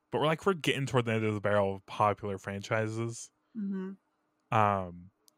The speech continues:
Speaker 1: and also franchises that we can bring to the vent, 'cause these have to go through all I P processes and everything.
Speaker 2: Yeah, that's true.
Speaker 1: So it's possible they could bring back the remake, which I would love, because I love that remake.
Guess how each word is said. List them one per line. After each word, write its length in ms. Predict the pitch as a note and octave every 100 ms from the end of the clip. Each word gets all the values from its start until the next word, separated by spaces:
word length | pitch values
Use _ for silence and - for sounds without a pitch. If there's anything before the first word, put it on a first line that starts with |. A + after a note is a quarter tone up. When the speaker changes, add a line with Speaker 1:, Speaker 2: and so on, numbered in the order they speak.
| _ _ _ _ _ _ -
Speaker 1:
and 120 | B2+
also 300 | C3 D#3+ D#3+
franchises 840 | C3 C3 A#2+ A#2+ A2 - G#2+ G2+
that 180 | G#2 G#2
we 100 | G#2+
can 260 | G2+ G2 F#2+ _
bring 440 | A#2 A2 A2 A2 G#2
to 100 | G2+
the 80 | F#2
vent, 320 | F2 E2+ -
'cause 260 | - G2+ -
these 180 | A2+ A2+
have 160 | A2+ -
to 80 | G#2+
go 160 | G#2
through 300 | G2 G2 F#2 -
all 280 | G2+ G2
I 180 | G2 G2+
P 400 | - G2+ F#2+ F#2+ - _ -
processes 840 | G2+ F#2 F#2 - F2 E2+ - - -
and 120 | G#2
everything. 500 | F#2 F2+ - - - - _ _ _ _ _ _
Speaker 2:
Yeah, 220 | G#3+ F#3+ F#3
that's 220 | A3 -
true. 440 | - G#3+ F#3+ F#3+ _
Speaker 1:
So 120 | - D#3
it's 140 | -
possible 640 | - B2+ C3 D3 E3+ E3+
they 100 | E3+
could 120 | D#3 D#3
bring 180 | D#3+
back 220 | E3 D#3+ -
the 80 |
remake, 440 | D#3 D3+ D3+ D#3 -
which 120 | A#2+
I 40 | G2+
would 140 | G2
love, 540 | G2+ A2 A#2 G2 G2
because 220 | - G2+ F#2+
I 60 |
love 220 | G2 G#2
that 140 | G2+ E2+
remake. 480 | F2 E2+ E2+ -